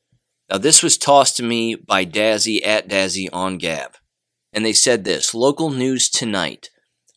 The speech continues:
Georgia will recommend the C D C mask mandates in public schools. Alabama will not, but individual schools can still follow the C D C recommendations for the entire year,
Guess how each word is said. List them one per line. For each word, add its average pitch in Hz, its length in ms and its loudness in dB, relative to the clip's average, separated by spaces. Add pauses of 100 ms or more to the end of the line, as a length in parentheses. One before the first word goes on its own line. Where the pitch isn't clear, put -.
Georgia 151 560 2
will 147 200 0
recommend 113 800 0
the 107 160 -6
C 120 240 0
D 117 140 -6
C 110 240 0
mask 101 400 0
mandates 95 600 -2
in 104 200 -4
public 92 360 -4
schools. 82 540 -6 (540)
Alabama 131 720 4
will 127 260 0
not, 113 500 -4 (140)
but 131 480 2 (300)
individual 135 680 0
schools 123 460 2
can 107 180 -6
still 127 360 2
follow 113 420 0
the 104 100 -8
C 113 280 0
D 110 140 -4
C 107 260 0
recommendations 101 920 -2
for 107 220 -4
the 98 180 -6
entire 123 540 0
year, 92 420 -4